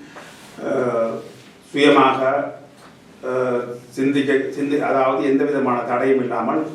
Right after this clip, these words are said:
மக்கள் சுயமாக சிந்தித்து அரசியல் தலையீடுகள் எதுவும் இல்லாத முறையில, அஹ், ஜனங்கள் சுதந்திரமாக வாழக்கூடிய அளவுக்கு,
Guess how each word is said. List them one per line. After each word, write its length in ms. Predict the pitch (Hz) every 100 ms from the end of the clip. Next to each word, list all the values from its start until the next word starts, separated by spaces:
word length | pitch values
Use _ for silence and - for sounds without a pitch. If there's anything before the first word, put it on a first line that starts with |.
| 117 113
மக்கள் 640 | 120 - - 143 160 -
சுயமாக 440 | 131 131 131 123 123
சிந்தித்து 500 | 123 123 123 - 147
அரசியல் 440 | - 131 131 123
தலையீடுகள் 520 | - 127 123 120 117
எதுவும் 260 | 113 113 113
இல்லாத 340 | 113 - 113
முறையில, 600 | 110 107 107 127 151 - - - - - - -
அஹ், 580 | - - 110 110 110 -
ஜனங்கள் 480 | - 131 127 127 123
சுதந்திரமாக 600 | 127 127 123 120 117 113
வாழக்கூடிய 800 | 110 110 113 107 107 110 - -
அளவுக்கு, 800 | 113 120 120 - 151 156 160